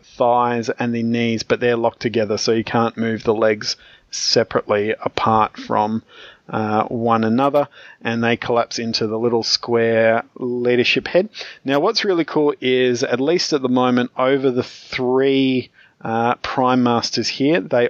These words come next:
all have completely unique sculpting. Uh, each piece is newly designed, even though they sort of share the same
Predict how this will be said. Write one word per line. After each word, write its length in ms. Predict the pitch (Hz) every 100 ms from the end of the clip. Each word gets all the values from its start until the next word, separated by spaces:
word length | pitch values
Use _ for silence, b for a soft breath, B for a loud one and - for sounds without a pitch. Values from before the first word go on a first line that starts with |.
| -
all 380 | 135 139 139 139
have 600 | - 127 120 117 113 -
completely 640 | - 120 - 135 131 123 117
unique 420 | 117 117 117 -
sculpting. 560 | - 143 151 - 233 B B B B -
Uh, 280 | 117 117 123 -
each 320 | 135 - -
piece 460 | - 120 117 - - -
is 460 | 113 113 113 113
newly 300 | 117 123 117
designed, 400 | 110 113 120 120
even 180 | 123 120
though 140 | 117 110
they 120 | 113
sort 240 | - 120
of 80 | 113
share 340 | - 127 117
the 120 | 113 113
same 340 | 123 113